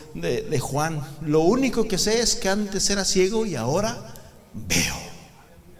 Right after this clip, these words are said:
Amén. Yo te voy a invitar a que te pongas en pies. Yo no sé cuál es tu capa, brother. Probablemente no estás ciego.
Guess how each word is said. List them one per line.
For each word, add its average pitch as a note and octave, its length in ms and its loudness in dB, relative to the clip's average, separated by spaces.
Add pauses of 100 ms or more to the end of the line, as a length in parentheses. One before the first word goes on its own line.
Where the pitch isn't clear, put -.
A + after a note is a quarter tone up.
(1160)
Amén. B2+ 360 -6
Yo D#3+ 120 0
te F3 120 -2
voy E3+ 80 0
a - 20 0
invitar D#3 300 0
a D#3 60 4
que D3+ 100 0
te C3+ 140 -2
pongas B2+ 400 0
en G2+ 100 -4
pies. - 640 -6 (2750)
Yo F3+ 140 6
no G#3 100 4
sé G3 160 4
cuál G3 200 6
es G3 140 2
tu D#3 140 0
capa, D#3+ 340 2
brother. D#2 340 -6 (920)
Probablemente F#3 640 4
no F3 100 4
estás F3 240 2
ciego. E3 440 4